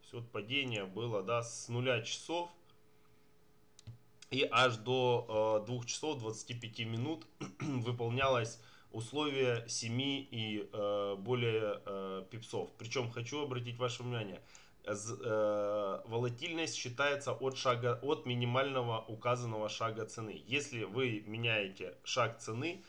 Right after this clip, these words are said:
то это влияет на сам принцип построения графика. Вот смотрите, если я увеличу шаг цены в два раза, то мы получим вообще один кластер за сегодня.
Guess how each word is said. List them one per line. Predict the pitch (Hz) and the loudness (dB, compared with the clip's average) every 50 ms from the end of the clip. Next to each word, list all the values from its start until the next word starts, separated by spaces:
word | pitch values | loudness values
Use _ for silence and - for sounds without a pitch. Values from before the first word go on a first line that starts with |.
| - - - - - - | -20 -20 -20 -12 -4 0
то | 135 151 160 156 - | 2 4 4 4 2
это | 131 147 - - 131 120 | 2 0 2 2 2 0
влияет | 107 98 107 107 113 120 131 135 135 135 131 - - | 0 -2 -4 -2 2 2 4 4 4 4 2 -2 -2
на | 104 117 131 135 - - - - | 0 4 4 4 4 2 0 -6
сам | - - 123 123 117 117 117 | -4 -2 0 0 0 -2 -2
принцип | 110 117 120 117 - 101 95 - | -4 -4 -4 -4 -6 -8 -10 -10
построения | 104 98 - - 110 110 110 110 107 104 | -10 -10 -8 -6 -4 -4 -4 -4 -4 -4
графика. | 101 104 92 85 - - - - 82 | -4 -2 -4 -4 -4 -8 -14 -16 -16
Вот | 82 - | -14 -14
смотрите, | - 110 107 107 110 101 98 101 95 | -12 -12 -10 -8 -8 -10 -10 -8 -8
если | 98 98 - - 110 | -8 -8 -6 -4 -4
я | 107 | -2
увеличу | 104 104 101 110 110 113 110 104 - 98 | -2 -2 -4 -4 -4 -4 -6 -6 -8 -10
шаг | 95 - 110 101 95 95 | -8 -6 -6 -6 -6 -8
цены | - 107 104 104 98 95 | -10 -10 -8 -8 -8 -8
в | 87 | -8
два | 87 98 104 135 | -6 -4 0 2
раза, | 139 - 294 - 90 - - - - - - - - - - - - - - - - - - - - - - - - - - - - - - - - - - - - | 2 2 2 0 -4 -10 -14 -18 -20 -20 -20 -20 -20 -20 -20 -20 -20 -20 -20 -20 -20 -20 -20 -20 -20 -20 -20 -20 -20 -20 -20 -20 -20 -20 -20 -20 -20 -20 -20 -12 -6
то | 135 135 139 | -2 -2 0
мы | 127 123 135 131 | 0 0 -2 0
получим | 127 120 113 113 135 143 131 - 127 113 107 104 107 - - - - - - - - - - | 0 0 0 0 0 -2 -4 -4 -4 -4 -4 -6 -10 -14 -18 -20 -20 -20 -20 -20 -20 -18 -12
вообще | - 107 - - - - 127 131 127 127 - - - | -10 -8 -8 -6 -4 -2 -2 -2 -2 -4 -8 -14 -12
один | - 98 95 104 107 101 107 107 - - - - - - - - | -12 -10 -8 -8 -8 -8 -8 -10 -14 -16 -20 -20 -20 -20 -18 -10
кластер | - 101 107 - - - - - - - - - - - | -4 -4 -2 -2 -4 -6 -12 -16 -16 -16 -18 -20 -20 -20
за | - 92 101 104 104 - - - | -10 -6 -6 -6 -6 -8 -12 -14
сегодня. | - - - 92 90 82 73 69 65 - - | -12 -12 -10 -10 -10 -10 -12 -12 -14 -16 -18